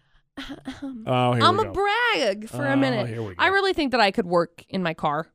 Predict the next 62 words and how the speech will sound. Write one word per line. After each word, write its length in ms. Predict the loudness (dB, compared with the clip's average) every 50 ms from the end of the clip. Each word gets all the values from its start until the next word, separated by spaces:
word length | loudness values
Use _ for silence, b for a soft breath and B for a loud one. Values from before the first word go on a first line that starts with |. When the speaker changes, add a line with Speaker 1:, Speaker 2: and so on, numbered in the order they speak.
| _ _
Speaker 1:
for 260 | -4 -2 -2 -2 -2 -2
a 60 | 0
while. 400 | 0 2 2 2 2 0 0 b b b b b
I 80 | 0 2
got 140 | 4 4
a 20 | 4
little 220 | 4 2 2 0
crossover, 640 | 0 0 0 0 0 0 0 -2 0 0 0 0 0
and 100 | 0 0
so 80 | 0 0
I 80 | 0
can 120 | 0 -2 -2
fold 240 | 0 2 2 2 0
the 60 | -2
seats 320 | -4 -4 -4 -6 -4 -2
down. 340 | 0 2 4 4 4 2 2 b b b b b b b 2
There's 200 | 2 2 2 0 B -12 -6 0
lots 240 | 0 2 2 0 -2
of 160 | -6 -2 -2
room. 240 | 0 0 0 0 -2
It's 100 | -2 -4
a 60 | -4
hatchback. 680 | -4 -4 -4 -6 -6 -6 -6 -6 -6 -6 -8 -4 -2
Lots, 240 | 0 0 0 0 2
lots 260 | 4 4 4 4 6
of 60 | 6
room 80 | 8 8
Speaker 2:
If 80 | 8
Speaker 1:
in 60 | 8 8
the 60 | 8
Speaker 2:
there's 120 | 8 8 8
not 120 | 6 6
a 80 | 6 6
Speaker 1:
background. 80 | 6 6
Speaker 2:
mess 260 | 6 4 4 2 2
in 60 | 2
your 140 | 2 0 -2
vehicle. 440 | -4 -6 -6 -8 -8 -8 -6 -4 -2
Speaker 1:
It's 120 | -2 -2
clean. 420 | -2 -2 0 0 0 -2 -2 -4 -8 _ _ _ _ _ _ _
Speaker 2:
For 120 | -2 2 4
Speaker 1:
You 60 | 4
should 100 | 4 4
go 80 | 6 4
Speaker 2:
now. 60 | 4 4
Speaker 1:
ch-, 120 | 2 -2 -6 -6
you 80 | -2 4
should 40 | 4
Speaker 2:
Sorry, 200 | 6 6 6 4
Speaker 1:
go 60 | 2
see 60 | 2 2
Speaker 2:
sorry, 200 | 2 4 4 4
Speaker 1:
it. 40 |
Speaker 2:
hold 140 | 4 4 4
on. 180 | 2 2 0 0
Since 200 | -2 -4 -4 -2
we're 140 | 0 0 0
in 80 | 2 0
the 80 | 0 -2
age 300 | 0 0 0 0 0 -2
of 120 | -4 -4
masks. 440 | -4 -4 -2 -2 -2 -4 -6 -8 -12